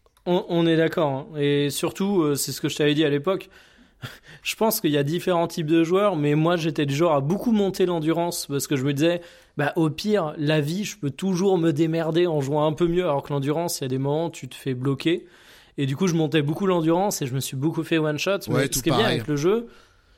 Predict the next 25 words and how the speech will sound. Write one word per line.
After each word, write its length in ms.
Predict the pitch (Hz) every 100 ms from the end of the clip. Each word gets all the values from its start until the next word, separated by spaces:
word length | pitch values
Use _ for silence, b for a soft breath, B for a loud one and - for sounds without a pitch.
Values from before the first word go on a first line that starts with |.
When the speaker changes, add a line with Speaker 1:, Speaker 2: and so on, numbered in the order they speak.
| B
Speaker 1:
c'est 160 | - 156
que 100 | 165
les 80 | 165
saves, 400 | 165 208 208 151
ça, 160 | - 156
on 100 | 143
en 80 |
a 80 | 143
pas 120 | 139 151
parlé, 420 | 180 180 202 175
mais 220 | 156 151
elles 180 | 147 139
Speaker 2:
Ouais. 100 | 160
Speaker 1:
sont 40 |
souvent 480 | 147 165 151 156 - -
hyper 520 | 240 220 175 190 175
bien 180 | 175 175
placées 320 | 165 165 180
juste 220 | 143 180 165
Speaker 2:
De 40 |
fou. 60 | 196
Speaker 1:
avant 200 | 185 180
un 80 | 160
combat. 420 | 160 151 202 233
Et, 340 | 170 151 147